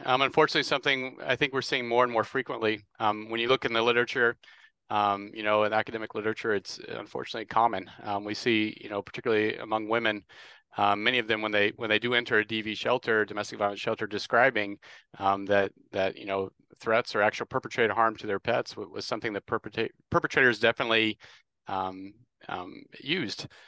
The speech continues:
Um, unfortunately, perpetrators don't play by the rules. Um, you know, they, they often go after those who are most vulnerable. Um, and in many cases, children and, and pets are among the most vulnerable in the home, obviously.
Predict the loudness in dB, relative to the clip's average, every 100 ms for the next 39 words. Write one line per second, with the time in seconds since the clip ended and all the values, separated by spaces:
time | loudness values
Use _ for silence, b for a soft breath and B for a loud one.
0 | b -8 2 2 2 0 -8 4 4 4
1 | 2 2 0 4 2 4 0 0 2 6
2 | 4 4 -2 -4 -6 -10 -16 -2 4 6
3 | 4 0 -12 -10 -4 2 4 6 6 6
4 | 4 0 2 2 2 0 -2 -2 -4 -4
5 | -6 -8 -4 -2 -2 -2 -4 -6 B B
6 | B -10 -4 -2 2 0 4 2 2 -6
7 | -4 -2 -2 -2 -6 -12 -10 -2 -2 0
8 | 2 4 2 2 -2 -4 -4 -4 -2 -2
9 | -2 -2 -2 0 0 -2 -6 -8